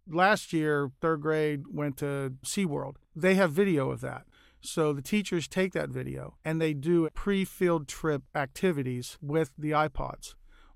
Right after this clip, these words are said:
And they'll go through it with the students for this year, and they can see what SeaWorld looks like. Then the teachers provide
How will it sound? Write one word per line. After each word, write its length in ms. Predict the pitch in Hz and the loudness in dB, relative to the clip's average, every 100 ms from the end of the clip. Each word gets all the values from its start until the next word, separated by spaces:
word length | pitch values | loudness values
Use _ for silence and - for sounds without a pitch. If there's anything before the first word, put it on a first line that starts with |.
| - | -6
And 160 | 143 143 | -2 0
they'll 260 | 147 147 | 2 0
go 180 | 143 151 | 0 -2
through 320 | 147 160 151 | 0 0 2
it 100 | 156 | 2
with 200 | 147 156 | 0 -4
the 60 | 170 | -4
students 720 | - - 147 143 143 - - - | -6 -4 -2 0 -2 -4 -12 -18
for 260 | - 139 | -10 -2
this 260 | 139 220 - | 2 2 0
year, 300 | 131 127 - | -4 -4 -8
and 200 | 147 147 | -4 2
they 140 | 156 170 | 2 2
can 140 | 160 | 0
see 240 | 143 165 147 | -2 0 0
what 220 | 147 160 | 0 -2
SeaWorld 460 | - 170 147 147 | -4 -2 -2 -2
looks 240 | 147 160 - | -2 -4 -4
like. 280 | 127 123 - - - - | -6 -6 -14 -20 -16 -2
Then 440 | 170 196 170 156 165 | 2 2 2 -2 -6
the 100 | 143 | -6
teachers 480 | - 196 - 156 | -2 -2 -2 -8
provide 680 | - 165 139 147 151 147 139 | -4 -4 2 4 4 2 -2